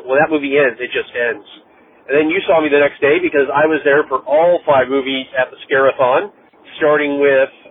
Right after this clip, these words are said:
uh, House of Wax in three D. And in my opinion, that was the best of the five movies. Uh, I mean, this was a ten. Uh, if anything <laughs> detracted from it, it was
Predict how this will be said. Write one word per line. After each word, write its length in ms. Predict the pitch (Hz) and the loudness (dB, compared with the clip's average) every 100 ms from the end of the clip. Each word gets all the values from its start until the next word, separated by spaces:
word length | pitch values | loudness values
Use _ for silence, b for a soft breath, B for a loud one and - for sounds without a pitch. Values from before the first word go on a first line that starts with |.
| _ | _
uh, 240 | 131 113 | -2 -2
House 320 | - - 185 - | -6 -2 -2 0
of 80 | 147 | -4
Wax 320 | 135 160 - - - | 0 0 0 -4 -12
in 160 | 127 - | -12 -10
three 160 | 147 139 | -8 -6
D. 320 | 139 135 120 - B B B - | -4 -6 -8 -14 B B B -4
And 480 | 135 131 127 123 123 | 0 2 4 2 0
in 80 | 135 | 2
my 160 | 160 | 2
opinion, 320 | 147 160 127 | 2 0 2
that 80 | 147 | 0
was 80 | 147 - | 0 -6
the 160 | 156 - - | -12 -12 -2
best 400 | - 151 - - - | 2 2 0 -4 -4
of 160 | 127 | -4
the 80 | 127 | -2
five 320 | - 127 113 | 0 2 2
movies. 320 | 120 117 113 - - _ _ - | -4 -8 -8 -14 -20 _ _ 0
Uh, 320 | 160 143 139 | 4 4 2
I 160 | 139 | 2
mean, 240 | 143 131 123 _ _ | 0 -2 -8 _ _
this 160 | 156 175 170 | -2 0 0
was 80 | |
a 160 | 143 131 - - | -2 -2 -6 -10
ten. 320 | 151 139 113 113 - B B B | -2 -2 -2 -8 -14 B B B
Uh, 160 | - 131 127 | 0 2 2
if 80 | 143 | -2
anything 480 | - 180 214 202 202 | -2 -2 0 -2 -2
<laughs> 0 | |
detracted 560 | 208 - 185 - 190 - | -2 0 -2 -2 -6 -2
from 240 | 190 170 | -2 0
it, 160 | 185 190 B B B 151 | -2 -2 B B B -6
it 80 | 165 | -2
was 160 | 147 | -2